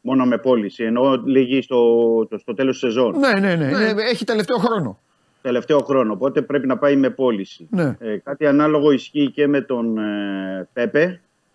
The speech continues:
Speaker 2: Μάλιστα.
Speaker 1: τον οποίο θέλει ο Βιέδο στην, ε, Ισπανία. Είχε, να θυμίσω ότι είχε παίξει Καρταχένα φέτος.
Speaker 2: Ναι, ναι, ναι.
Speaker 1: Ε, αλλά, ε,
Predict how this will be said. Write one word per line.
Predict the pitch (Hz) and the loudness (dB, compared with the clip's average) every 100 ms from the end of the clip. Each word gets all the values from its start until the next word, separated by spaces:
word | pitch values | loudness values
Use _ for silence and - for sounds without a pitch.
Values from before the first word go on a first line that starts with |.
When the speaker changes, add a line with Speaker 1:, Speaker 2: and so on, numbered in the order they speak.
| _ - | _ -6
Speaker 2:
Μάλιστα. | 127 135 131 139 | 0 0 2 4
Speaker 1:
τον | 131 | 4
οποίο | 120 | 2
θέλει | 131 127 123 120 113 | 0 -2 2 2 2
ο | 101 | 2
Βιέδο | 104 104 104 139 151 | 0 0 0 -2 -2
στην, | 110 95 95 | -4 -4 -2
ε, | 92 | -4
Ισπανία. | 90 - 92 104 143 | -6 -6 -4 0 0
Είχε, | 131 - - | -2 -8 -10
να | 104 | -12
θυμίσω | 107 113 104 | -8 -8 -6
ότι | |
είχε | 120 | -6
παίξει | 113 - _ _ - | -6 -8 _ _ -12
Καρταχένα | 107 110 104 127 104 | -8 -6 0 0 0
φέτος. | 90 101 151 180 - | -4 -6 -4 -6 -4
Speaker 2:
Ναι, | 135 127 | -4 -2
ναι, | 120 | -4
ναι. | 117 185 - _ _ | -6 -8 -10 _ _
Speaker 1:
Ε, | 113 117 120 113 - - | -6 -4 -2 -4 -8 -6
αλλά, | 131 127 175 196 196 185 185 180 170 160 95 - | 0 2 2 2 0 -2 -4 -6 -8 -10 -14 -16
ε, | - 92 | -16 -14